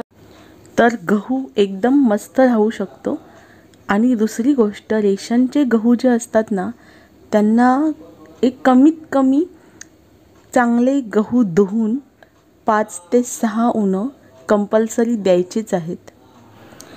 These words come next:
तर गहू चांगला राहू शकतो, त्याला टोके लागणार नाहीत, पाखरं लागणार नाहीत की कीडसुद्धा लागणार नाही आहे. आणि ह्याच्यावरती जाऊन जे अगदी शंभर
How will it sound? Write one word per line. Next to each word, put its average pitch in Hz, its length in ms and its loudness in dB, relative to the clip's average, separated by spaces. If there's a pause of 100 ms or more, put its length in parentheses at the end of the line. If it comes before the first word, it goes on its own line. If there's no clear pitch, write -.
(360)
तर 254 280 2 (120)
गहू 220 360 0 (220)
चांगला 220 600 2
राहू 220 280 -2
शकतो, 214 500 -2
त्याला 202 280 0
टोके 220 420 2
लागणार 202 300 -2
नाहीत, 214 200 -2 (140)
पाखरं 214 360 -4
लागणार 196 340 2
नाहीत 196 280 -2
की 269 80 4 (160)
कीडसुद्धा 226 560 0
लागणार 190 400 2
नाही 185 260 0
आहे. 175 140 -6 (520)
आणि 220 240 4
ह्याच्यावरती 247 800 0
जाऊन 233 360 0 (440)
जे 233 140 4
अगदी 214 360 4
शंभर 233 460 4